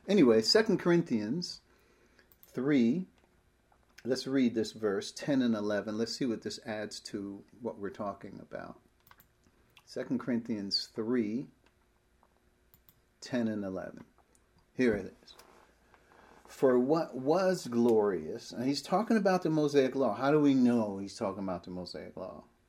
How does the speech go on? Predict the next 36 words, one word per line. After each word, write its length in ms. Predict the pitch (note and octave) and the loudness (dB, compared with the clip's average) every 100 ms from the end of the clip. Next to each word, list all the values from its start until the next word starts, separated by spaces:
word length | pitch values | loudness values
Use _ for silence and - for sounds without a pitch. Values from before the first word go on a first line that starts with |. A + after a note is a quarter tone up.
| _ _ _ _ | _ _ _ _
Are 80 | A2+ | 0
we 80 | A2+ | 0
sure? 380 | A2 A#2 C3+ A#3+ - _ _ _ - _ | 2 2 2 -2 -10 _ _ _ -20 _
Verse 220 | G#2 A2 - | 0 0 4
seven, 420 | C3 A2 E2+ - | 4 4 0 -10
"Now 300 | G#2+ A2 A2+ | -4 -2 0
if 160 | A2 - | -2 -2
the 80 | |
ministry 480 | A2 C#3 D#3+ C#3+ D3 | 0 2 2 -2 -2
that 240 | C3 A2 - | 0 0 0
brought 340 | A2 A2 G2 | -2 -2 -2
death, 380 | A#2 F2+ G2+ - - | -2 -2 -6 -16 -4
which 280 | C3 C3 | -2 -2
was 220 | A#2 A2+ A2 | 0 0 -2
engraved 920 | A#2+ G#2 G2 A#2 B2+ C#3 C3 B2+ A#2 | -4 -4 2 2 2 0 -2 -4 -8
in 240 | A#2 A2 | -6 -4
letters 520 | G#2+ A#2+ B2+ A#2+ A2+ - | 0 -2 0 -4 -6 -8
on 320 | A2 G#2 G#2 | -6 -4 -6
stone," 640 | G#2 - B2 A#2 G#2 F2 - A#1+ | -8 -6 -2 0 -2 -4 -10 -10
what, 200 | A2 G2+ | -10 -4
what 180 | A2+ | -4
is 160 | A#2+ A2+ | -4 -6
that? 280 | - F2 - _ _ _ _ _ _ _ _ _ | -12 -16 -18 _ _ _ _ _ _ _ _ _
That's 180 | G#2+ - | -14 -10
the 80 | F#2+ | -8
Mosaic 460 | F2+ E2 D#2+ E2 | -8 -8 -12 -12
Law. 300 | - - - _ _ _ _ _ _ _ _ _ _ - | -14 -14 -18 _ _ _ _ _ _ _ _ _ _ -6
That's 300 | A2 - - | -6 -6 -14
the 120 | G#2 | -14
Ten 340 | - A#2+ A#2+ | -6 0 0
Commandments. 680 | C3+ C3+ F3 C#4 - - - | 2 2 2 2 -2 -8 -10
Now, 160 | - A#2 | -4 -2
it's 140 | - | 0
not 200 | C#3+ E3+ | 0 2
just 220 | D3 C#3 | 0 -4
to, 220 | A2+ G#2 | -6 -6